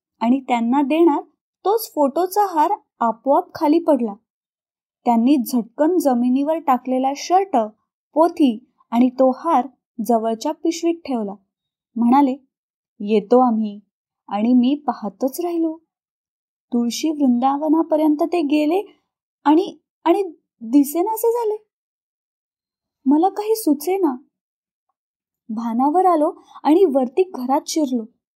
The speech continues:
बायको वेड्यासारखी माझ्याकडे पाहायला लागली. तिला म्हटलं, "मला, मला आंघोळ करायची आहे." आंघोळ करून शरीर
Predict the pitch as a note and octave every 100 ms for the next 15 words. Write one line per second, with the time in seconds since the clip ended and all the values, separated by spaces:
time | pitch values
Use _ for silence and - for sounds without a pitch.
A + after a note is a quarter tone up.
0 | _ _ _ _ A#3+ B3 A#3 A#3+ F4+ D#4
1 | B3+ A#3+ C#4+ E4 F4 E4+ G4+ E4 B3+ D#4
2 | F4 G4 G4 C#4+ C4+ E4 F4 C4+ A#3+ -
3 | _ _ _ _ _ _ _ _ C4+ C4
4 | D4+ F4 D#4+ E4+ F4+ _ _ _ C4+ D4+
5 | E4 D#4 - _ _ _ _ - D4 D4+
6 | C4+ B3+ D4 C#4+ B3 A3+ A3+ G#3 G#3+ _
7 | _ _ _ _ _ _ _ _ _ -
8 | A3+ A3 A3 D4 D4 B3+ C4 D4+ - B3
9 | A#3 D4